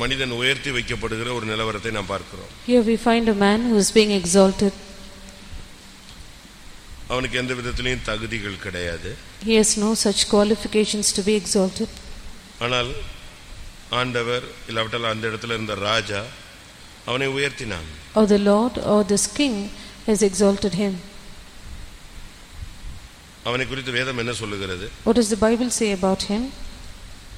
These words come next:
Speaker 1: அவன் ஒரு ஆகான் என்று சொல்லுகிறது.
Speaker 2: He is an Achan.
Speaker 1: அவனுடைய பெயர் ஆமான், ஆனால் அவன் ஒரு ஆகான்.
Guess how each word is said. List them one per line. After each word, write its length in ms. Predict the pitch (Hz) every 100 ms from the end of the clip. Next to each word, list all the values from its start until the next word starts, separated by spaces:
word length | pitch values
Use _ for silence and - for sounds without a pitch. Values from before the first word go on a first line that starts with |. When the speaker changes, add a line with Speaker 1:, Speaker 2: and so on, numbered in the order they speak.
| - - - - - -
Speaker 1:
அவன் 160 | 117 127
ஒரு 100 | 117 113 104
ஆகான் 360 | 110 107 107 92 90 - -
என்று 160 | 107 117
சொல்லுகிறது. 440 | 107 90 85 82 - - - - - - - - - - -
Speaker 2:
He 80 | 233 226
is 80 | 208
an 60 | 202 196
Achan. 240 | 202 214 180 - - - - - - - -
Speaker 1:
அவனுடைய 320 | 110 113 110 -
பெயர் 260 | 117 131 127 110
ஆமான், 360 | 120 107 98 135 160 - - -
ஆனால் 220 | 117 135 127
அவன் 160 | 120 123
ஒரு 120 | 117 110 120
ஆகான். 320 | 117 110